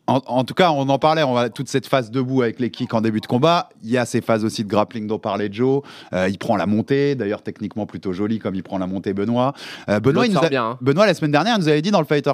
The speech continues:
Speaker 1: Club, Daniel, il nous avait dit, en fait, je suis tout simplement meilleur que Bonfim sur tous les plans. Donc ma question, elle est simple, et je pense qu'on l'a vu, euh, on l'a vu samedi soir pour le coup. On a sous-estimé Benoît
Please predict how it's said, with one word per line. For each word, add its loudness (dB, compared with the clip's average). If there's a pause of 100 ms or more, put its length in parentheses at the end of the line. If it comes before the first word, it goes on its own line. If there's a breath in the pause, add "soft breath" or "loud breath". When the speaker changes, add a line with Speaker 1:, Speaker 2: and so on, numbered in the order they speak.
Speaker 1:
Club, 0
Daniel, 2
il 2
nous 2
avait 4
dit, 0
en 4
fait, 0
je -8
suis -6 (260)
tout -2
simplement 2
meilleur 2
que 0
Bonfim 2
sur 0
tous 2
les 8
plans. -2 (460 soft breath)
Donc 0
ma 6
question, 4
elle 4
est 2
simple, 0
et 2
je -8
pense -2
qu'on -4
l'a 2
vu, 2
euh, 2
on -2
l'a 0
vu -6
samedi -2
soir -2
pour -2
le 0
coup. 0 (720 loud breath)
On 4
a 4
sous-estimé 4
Benoît 2